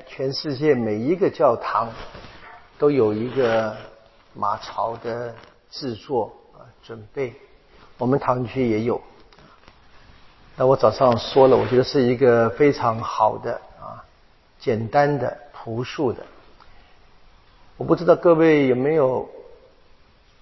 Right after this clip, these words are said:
在今天呢，或昨天晚上呢，仔细地在马槽前祈祷过？没有的话，还有机会，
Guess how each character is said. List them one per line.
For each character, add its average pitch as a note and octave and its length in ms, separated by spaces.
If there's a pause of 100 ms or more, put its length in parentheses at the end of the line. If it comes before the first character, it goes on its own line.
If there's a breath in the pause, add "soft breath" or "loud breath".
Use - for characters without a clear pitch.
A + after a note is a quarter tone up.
(320)
在 D3 240
今 D#3+ 400
天 D3+ 380
呢， G#2 340
或 B2+ 80
昨 B2 220
天 D#3 180
晚 G#2+ 220
上 C3+ 200
呢， B2 120 (100)
仔 B2+ 340
细 F3 360
地 G#2+ 220
在 B2+ 220
马 A2 240
槽 A#2 240
前 G#2+ 320 (1600)
祈 - 260
祷 F#2+ 260
过？ C#2 200 (2750)
没 B2+ 120
有 C#3+ 100
的 A#2 120
话， A#2 320 (1160)
还 A#2 180
有 A2+ 80
机 A2+ 200
会， G#2+ 200